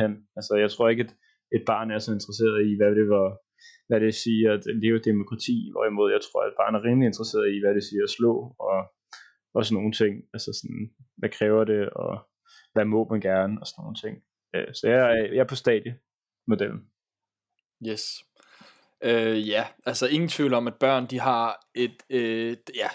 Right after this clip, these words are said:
Speaker 2: et stort potentiale for læring, øh, per definition. Altså, man, vi fødes med det antal neuroner, stort set, som vi kommer til at have. Vi, vi laver meget få nye hjerneceller i løbet af vores liv. Øh, så,
Speaker 1: Mm.
Speaker 2: så alt
Speaker 1: Og
Speaker 2: det
Speaker 1: det er jo
Speaker 2: her
Speaker 1: synd, det er jo synd for mange, der ligesom
Speaker 2: <laughs> Ja.
Speaker 1: har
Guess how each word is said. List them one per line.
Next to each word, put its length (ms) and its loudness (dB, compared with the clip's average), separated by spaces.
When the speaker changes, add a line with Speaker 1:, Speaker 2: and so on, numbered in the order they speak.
Speaker 2:
et 80 -8
stort 280 2
potentiale 540 -2
for 160 -4
læring, 500 -2
øh, 360 -6
per 80 -4
definition. 720 -10
Altså, 180 -10
man, 260 -8
vi 80 -4
fødes 360 2
med 100 0
det 160 2
antal 420 -4
neuroner, 520 -4
stort 320 -2
set, 260 -6
som 180 -8
vi 60 -10
kommer 240 -8
til 160 -6
at 100 -4
have. 280 -8
Vi, 160 -10
vi 100 -2
laver 220 4
meget 300 4
få 300 -2
nye 240 -2
hjerneceller 640 -4
i 60 -6
løbet 240 -10
af 80 -10
vores 200 -10
liv. 160 -10
Øh, 260 0
så, 360 0
Speaker 1:
Mm. 80 0
Speaker 2:
så 140 0
alt 180 2
Speaker 1:
Og 40 2
Speaker 2:
det 80 2
Speaker 1:
det 60 4
er 20 4
jo 40 4
Speaker 2:
her 60 0
Speaker 1:
synd, 240 0
det 40 4
er 40 6
jo 60 4
synd 320 -2
for 100 0
mange, 360 2
der 120 -4
ligesom 200 4
Speaker 2:
<laughs> 20 6
Ja. 40 6
Speaker 1:
har 180 -4